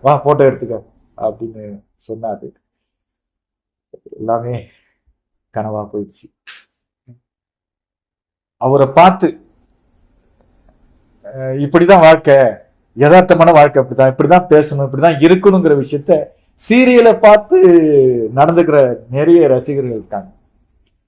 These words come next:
அவங்களுக்கெல்லாம் ஈடு செய்ய முடியாத ஒரு இழப்பு தான். நான் மாரிமுத்து அண்ணன் வந்து இன்னும் நிறைய சாதிச்சு, நிறைய மக்களை வந்து அவரு ஒன்று சேர்த்திருக்கணும்.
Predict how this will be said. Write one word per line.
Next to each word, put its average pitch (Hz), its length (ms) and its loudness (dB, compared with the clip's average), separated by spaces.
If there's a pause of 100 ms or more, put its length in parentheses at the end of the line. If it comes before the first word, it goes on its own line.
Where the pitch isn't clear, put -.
(140)
அவங்களுக்கெல்லாம் 131 680 -4
ஈடு 135 140 -4
செய்ய 131 280 -6
முடியாத 127 360 -6
ஒரு 110 400 -8
இழப்பு 127 300 -6
தான். 107 240 -8 (760)
நான் 104 840 -14 (600)
மாரிமுத்து 135 400 -2
அண்ணன் 131 180 0
வந்து 147 580 -8 (680)
இன்னும் 147 220 -4
நிறைய 143 320 2
சாதிச்சு, 143 720 0 (500)
நிறைய 135 400 -2
மக்களை 139 360 -2
வந்து 131 280 -2
அவரு 110 420 -10 (1300)
ஒன்று 131 280 -8
சேர்த்திருக்கணும். 120 560 -6